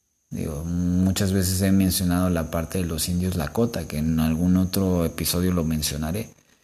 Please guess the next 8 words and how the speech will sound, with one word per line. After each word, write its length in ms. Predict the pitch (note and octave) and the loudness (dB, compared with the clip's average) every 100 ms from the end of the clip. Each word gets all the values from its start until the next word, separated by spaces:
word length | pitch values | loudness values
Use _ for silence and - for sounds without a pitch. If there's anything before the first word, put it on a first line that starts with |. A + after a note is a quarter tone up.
| _ _ _ | _ _ _
que 600 | - F#2+ F2+ F2+ F2 E2+ D#2+ | -2 2 2 2 2 0 0
mencionaba 560 | F#2 E2+ F#2 G2 G#2+ | 0 0 0 2 2
mucho 600 | G#2 G#2 G2+ - A2+ A2+ - _ _ - | 2 2 2 0 -2 -2 -6 _ _ -10
acerca 540 | F2+ - F#2 F#2 G2 | -8 -2 -2 0 0
sobre 560 | - F#2 E2+ E2+ D#2+ - | 0 -2 -2 -2 -2 -6
el 280 | - E2 D2 - - | -8 -6 -8 -10 -6
guardar 340 | E2+ F2 F#2 | -4 -2 0
silencio. 680 | - D#2+ F2+ C#3 C3+ - - | 0 2 2 2 2 -4 -10